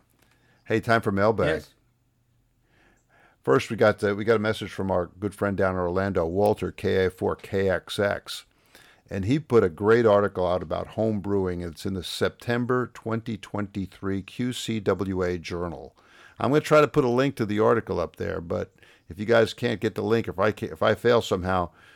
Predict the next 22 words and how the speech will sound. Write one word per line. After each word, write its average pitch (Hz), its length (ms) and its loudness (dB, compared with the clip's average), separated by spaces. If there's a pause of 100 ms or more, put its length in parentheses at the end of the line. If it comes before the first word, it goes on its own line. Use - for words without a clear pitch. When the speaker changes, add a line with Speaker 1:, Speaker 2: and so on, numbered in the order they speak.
(140)
Speaker 1:
try 117 180 2
to 120 80 4
get 113 200 2
the 98 60 -10
Q 117 220 -2
C 113 200 -4
W 101 300 2
A 98 120 2
Journal. 95 420 -4
Sign 101 320 -2
up 101 160 0
for 82 300 -6
it, - 100 -14 (200)
and, 92 420 -6 (420)
um, 98 460 0 (340)
Walter 117 400 2
really 101 460 0 (800)
kinda 127 240 -2
captures 110 640 -2
the 95 180 -6
essence 95 560 -2
of, 85 240 -8